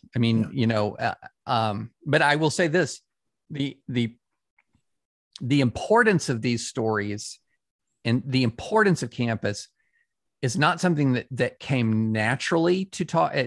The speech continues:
Speaker 1: to understanding the importance of what was happening on campus. I can just say, as somebody who was out fundraising on these matters seventeen years ago, this is not something that sort of everyone naturally adopted to, uh, or naturally, uh,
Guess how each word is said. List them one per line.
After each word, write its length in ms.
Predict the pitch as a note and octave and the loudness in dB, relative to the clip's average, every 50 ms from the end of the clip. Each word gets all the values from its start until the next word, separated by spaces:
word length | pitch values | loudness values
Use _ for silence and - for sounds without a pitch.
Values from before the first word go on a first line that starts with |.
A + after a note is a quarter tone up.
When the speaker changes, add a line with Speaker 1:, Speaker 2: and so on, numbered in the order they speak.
| B2+ C#3+ - | -4 -6 -6
Speaker 1:
to 140 | - - | -4 -2
understanding 540 | - D3 D#3+ E3 E3+ - - E3+ D#3 D3 C3+ | 2 2 2 2 2 2 2 0 2 2 2
the 100 | B2 A#2 | 2 0
importance 460 | A2 G2+ - - D3+ D3+ D3+ D3+ D3 | 0 -2 -2 0 0 0 0 -2 -2
of 60 | D3+ D#3 | -2 -2
what 200 | D3+ C#3 - - | -4 -4 -4 -10
was 120 | C#3 - | -8 -2
happening 380 | - B2+ B2+ B2+ C3+ C3 B2 A#2+ | 0 0 0 2 0 0 0 0
on 120 | A#2+ B2 | 0 -2
campus. 420 | - - B2 B2 - B2+ A#2 - - - - | -2 -2 -4 -2 -2 -6 -8 -8 -12 -6 -2
I 120 | A2 A#2 | -2 -2
can 160 | A#2+ - D3 | 0 0 -2
just 200 | C#3 C#3 B2 - | -2 -2 -4 -2
say, 140 | - D3 C#3 B2+ | 0 0 0 0
as 100 | B2 - | 0 -2
somebody 300 | C3+ C3 B2 A#2+ A#2+ A2 | -2 -2 0 0 0 0
who 260 | A#2+ A2+ A2+ G#2+ - _ _ - _ _ _ _ _ _ _ - | 0 0 0 -2 -6 _ _ -20 _ _ _ _ _ _ _ -4
was 200 | B2 A#2 A#2+ B2+ | -2 0 2 4
out 320 | B2 C3 C3+ D3+ D3 - | 4 4 4 2 0 -2
fundraising 920 | - - D3 D#3+ E3+ D#3 D3 B2+ A#2+ A#2 G#2 A2+ A2+ A2 G#2+ A2 G#2+ G#2+ - _ _ _ _ _ _ _ - | -2 0 2 4 4 6 6 6 4 4 2 0 0 0 0 -2 -4 -6 -10 _ _ _ _ _ _ _ -2
on 140 | A#2+ A2+ B2+ | 0 2 4
these 200 | B2+ B2 A2 A#2 | 4 2 2 0
matters 380 | B2 A#2+ A#2+ B2 B2 A#2+ A2+ | 0 0 0 0 -2 -4 -4
seventeen 680 | - - C3 B2+ A#2+ C#3 C3 B2 - D3+ D3 C#3 C#3 C#3 | -2 0 0 0 0 0 -2 -2 0 0 0 0 2 2
years 320 | C3+ C#3 D#3 F3 E3+ - C3+ | 2 2 4 2 2 2 0
ago, 580 | A#2+ G2+ A2+ G#2 G2 G2 G2 F#2+ G#2 A2+ A#2 _ _ _ _ _ _ _ _ _ - | -4 -4 -2 -2 -2 0 -2 -2 -4 -6 -10 _ _ _ _ _ _ _ _ _ -2
this 160 | D3 D3+ D3 | 0 0 2
is 160 | F#3+ F3 C#3+ D3 | 2 2 2 4
not 200 | D#3 D#3 D3+ - | 2 2 2 0
something 300 | E3+ D3+ C#3 C#3 C3 B2 | 0 0 2 2 2 2
that 120 | B2 - | 0 0
sort 160 | - D3 C3 | -4 -4 -4
of 100 | A#2 - - _ _ - - | -4 -6 -8 _ _ -4 0
everyone 600 | C#3 B2 B2 D3 D3 C3+ B2+ B2+ B2 A#2+ A2+ A#2 | 0 2 4 4 2 2 4 2 2 4 2 2
naturally 560 | A#2 A#2 A#2 A#2+ - - - B2+ A#2 G#2+ G#2+ | 2 2 0 0 -2 -2 -4 -2 -2 0 0
adopted 560 | G#2+ G2+ G#2 G#2+ A#2 B2+ - - A2 F2+ - | 0 0 0 0 0 0 -2 -4 -6 -6 -6
to, 140 | - - A#2+ - - | -8 -10 -10 -4 -2
uh, 180 | A#2+ A2 A2 - | 0 0 2 2
or 100 | A#2+ A2+ | 2 2
naturally, 720 | A2+ B2 B2+ B2+ B2+ B2+ - - A#2 A2+ G#2+ G2+ G2+ G2 - | 4 4 4 2 2 -2 -4 -4 -2 -2 -2 -2 -4 -4 -4
uh, 140 | A#2 A2+ | -4 -4